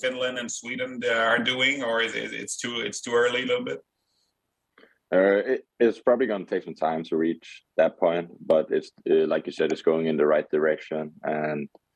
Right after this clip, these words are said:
Speaker 2: hockey is getting bigger in Denmark, and we are accomplishing bigger things, which is awesome.
Speaker 1: For you, the, the, the chance to play in Sweden, it's, it's better. Of course, you, you have a better, uh,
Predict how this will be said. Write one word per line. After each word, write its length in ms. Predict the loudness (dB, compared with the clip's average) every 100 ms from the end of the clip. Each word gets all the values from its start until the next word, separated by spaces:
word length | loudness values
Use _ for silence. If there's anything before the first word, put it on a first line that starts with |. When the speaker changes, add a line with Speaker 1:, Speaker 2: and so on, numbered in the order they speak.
| _ _ _ _ 0
Speaker 2:
hockey 280 | 2 4
is 120 | 2 2
getting 280 | 2 2 2
bigger 280 | 2 2
in 140 | 0 2
Denmark, 480 | 2 2 0 0 -2
and 200 | 0 2
we 140 | 4
are 260 | 2 0 -4
accomplishing 720 | -4 0 0 2 2 0 -4 -8 _ -8 0
bigger 260 | 2 2 0
things, 440 | -4 -4 -8 -18 _
which 240 | -2 -2 -2
is 340 | -4 -6 -20 _ _ _ _ -2
awesome. 440 | 0 0 -2 -10 _ _ _ _ _ _ _ _ _
Speaker 1:
For 120 | -2
you, 200 | 0 0
the, 580 | -2 -2 0 0 0 -6
the, 300 | -8 -8 -6 -8 -10 -14 -18 -20 -20 _
the 140 | -10
chance 360 | -6 -4 -4 -6
to 120 | -10
play 240 | -6 -4 -4
in 100 | -6
Sweden, 640 | -8 -4 -4 -2 -4 -6
it's, 260 | -8 -10 -12
it's 180 | -10 -8 -4
better. 300 | -2 -2 -2
Of 140 | -4
course, 340 | -2 -2 -2
you, 80 | -8
you 260 | -8 -6 -2
have 160 | -2 -4
a 40 |
better, 480 | -4 -2 -2 -4 -2
uh, 420 | -2 -2 -2 -4